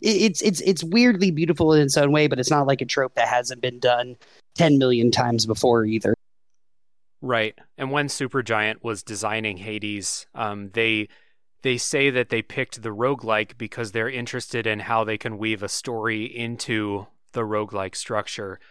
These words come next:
Speaker 2: Um, Supergiant games are always known for having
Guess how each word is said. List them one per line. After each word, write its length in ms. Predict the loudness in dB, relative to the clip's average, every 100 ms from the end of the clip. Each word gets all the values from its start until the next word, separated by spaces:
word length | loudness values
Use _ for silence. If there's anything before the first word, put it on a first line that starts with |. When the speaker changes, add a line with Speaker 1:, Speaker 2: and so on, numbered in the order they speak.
| _ _ _
Speaker 2:
Um, 280 | -6 -6 -8 -12
Supergiant 840 | -8 -6 -4 -6 -2 -2 -2 -6
games 380 | -6 -4 -6 -8
are 120 | -6
always 420 | -4 -2 -4 -6
known 280 | -8 -8 -10
for 440 | -8 -4 -2 -4 _ _ _ _ _ _
having 640 | -2 0 0 -2 -6 -12